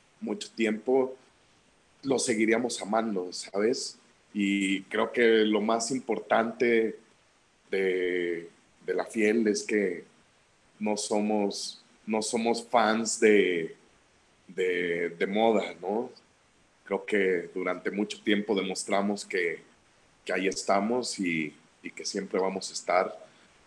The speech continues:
y vamos a estar más en las malas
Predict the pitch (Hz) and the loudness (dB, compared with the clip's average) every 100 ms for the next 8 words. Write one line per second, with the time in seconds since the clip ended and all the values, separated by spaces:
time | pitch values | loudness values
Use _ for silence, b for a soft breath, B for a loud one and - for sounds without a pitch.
0 | - 98 92 95 98 - - 98 101 95 | -4 -2 -2 -2 -4 -6 0 2 2 0
1 | 92 110 90 82 - _ 101 98 95 101 | 0 -4 -4 -4 -8 _ -6 0 2 4
2 | 101 101 - - | 2 0 -6 -10